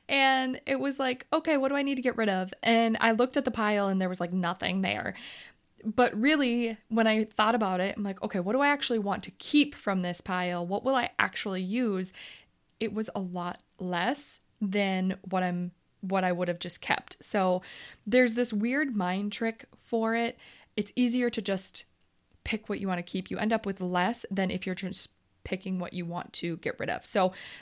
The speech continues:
this step two is to choose the items you wanna keep. So in this instance, for the kitchen cabinet or cupboard, whatever you,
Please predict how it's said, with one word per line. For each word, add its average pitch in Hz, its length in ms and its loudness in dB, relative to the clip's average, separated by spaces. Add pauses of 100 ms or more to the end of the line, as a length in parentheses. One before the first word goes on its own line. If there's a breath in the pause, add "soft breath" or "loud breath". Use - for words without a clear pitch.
this 226 320 6
step - 340 2
two 214 400 4
is 190 220 -4
to - 120 -6
choose 226 720 2 (280 loud breath)
the 226 140 0
items 175 380 -2
you 175 60 -4
wanna 165 180 -4
keep. - 320 -8 (880)
So 208 200 0
in 226 180 2
this 240 200 4
instance, 196 380 -4
for 190 420 0
the 202 80 -2
kitchen 233 300 -2
cabinet 202 540 -2
or 190 100 -6
cupboard, 190 600 -2
whatever 202 300 -2
you, 247 140 -2